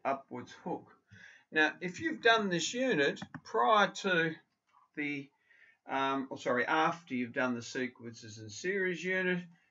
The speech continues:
you'll also recognize that it's possible to show this in a sequence and series notation as well. And just very briefly, I've entered the function.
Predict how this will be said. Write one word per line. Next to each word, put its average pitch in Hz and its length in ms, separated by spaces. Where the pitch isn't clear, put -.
you'll 220 200
also 185 340
recognize 127 800
that 127 120
it's 127 180
possible 131 640
to 117 120
show 123 420
this 156 440
in 127 140
a 120 80
sequence 117 720
and 107 120
series 110 600
notation 104 880
as 101 200
well. 104 320
And 233 100
just - 260
very 135 200
briefly, 180 600
I've 127 160
entered 151 360
the 120 60
function. 175 800